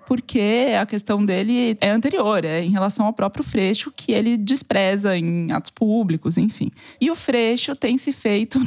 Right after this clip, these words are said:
nas palavras de uma pessoa com quem eu conversei, de corno manso, porque ele vê o Siciliano e o Washington Kwakwa, que também é um dirigente do P T no Rio de Janeiro, ciscando no poleiro do Cláudio Castro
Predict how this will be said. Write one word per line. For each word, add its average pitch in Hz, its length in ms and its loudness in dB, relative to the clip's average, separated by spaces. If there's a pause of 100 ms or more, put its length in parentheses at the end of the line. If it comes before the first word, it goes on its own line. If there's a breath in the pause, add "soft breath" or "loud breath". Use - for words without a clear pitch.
nas 208 220 2
palavras 190 460 0
de 196 40 2
uma 196 100 2
pessoa 196 260 0
com 220 100 2
quem 202 120 0
eu 190 60 0
conversei, 190 380 0
de 226 140 0
corno 294 340 0
manso, 233 380 0
porque 196 260 -2
ele 233 160 2
vê 214 540 0
o 190 80 0
Siciliano 202 1000 0
e 170 180 -2
o 170 60 0
Washington 185 480 0
Kwakwa, 185 380 0
que - 100 -14
também 180 260 0
é 190 40 2
um 190 60 4
dirigente 185 500 0
do 170 60 -4
P 202 140 0
T 202 160 0
no 202 60 2
Rio 202 160 2
de 190 120 0
Janeiro, 170 460 0
ciscando 202 640 0
no 196 100 0
poleiro 180 420 0
do 170 160 -2
Cláudio 185 720 0
Castro 196 500 -4